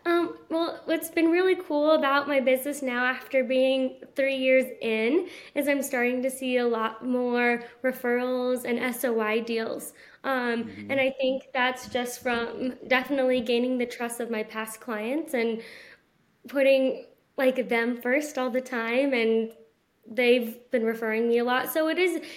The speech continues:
Speaker 1: and it's different. I feel like I've grown and, um, have a little bit more credibility now, and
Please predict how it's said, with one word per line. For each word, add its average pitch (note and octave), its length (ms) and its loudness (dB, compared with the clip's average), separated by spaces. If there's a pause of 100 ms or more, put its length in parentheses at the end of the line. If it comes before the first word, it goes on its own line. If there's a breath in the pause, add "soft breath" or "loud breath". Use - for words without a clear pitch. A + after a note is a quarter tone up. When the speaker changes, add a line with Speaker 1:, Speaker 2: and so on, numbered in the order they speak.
(120)
Speaker 1:
and D#4+ 100 0
it's D#4+ 140 -4
different. C#4+ 360 2
I A#3 120 2
feel C#4 160 0
like C#4 140 2
I've A#3+ 260 0 (920 loud breath)
grown D#4+ 500 4
and, C#4+ 180 2 (440 loud breath)
um, C4 280 2 (580 loud breath)
have D4 200 2
a C#4+ 40 0
little C#4+ 220 4
bit D4 180 4
more C4+ 180 2
credibility A#3+ 680 0
now, E4+ 400 0
and B3 480 0